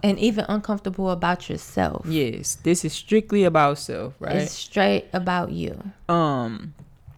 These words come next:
Speaker 2: uh, w-, the places that you like to eat at. Um, the places that you, that you would like to visit.
Speaker 1: <laughs>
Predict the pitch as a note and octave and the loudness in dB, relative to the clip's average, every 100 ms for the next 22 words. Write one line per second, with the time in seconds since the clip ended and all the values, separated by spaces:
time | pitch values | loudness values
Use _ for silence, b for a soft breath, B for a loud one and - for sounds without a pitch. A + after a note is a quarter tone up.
0 | - - - D3+ - _ E3 C#3+ C3+ - | -16 -16 -12 -12 -12 _ 4 6 4 -4
1 | C#2+ E3 E3+ G#3+ G#3+ A3 D3+ D3+ D3+ D3 | -4 0 6 8 8 6 0 2 2 2
2 | D#3 C#3+ C3+ - - - A#3 C#3+ - - | 0 2 0 -2 -6 0 2 2 0 -6
3 | - _ - D3 D#3 D#3 D#3+ G#3 G#3 G3+ | -12 _ -6 -2 0 0 2 2 2 0
4 | F3+ F3+ - F3+ D#3+ E3+ F3 G3+ F#3 E3+ | -2 -4 -6 -8 -2 0 0 0 0 2
5 | E3+ - F3 D3+ F#3 D#3+ A#2 F2+ - | 0 -4 -10 0 0 2 -2 -6 -10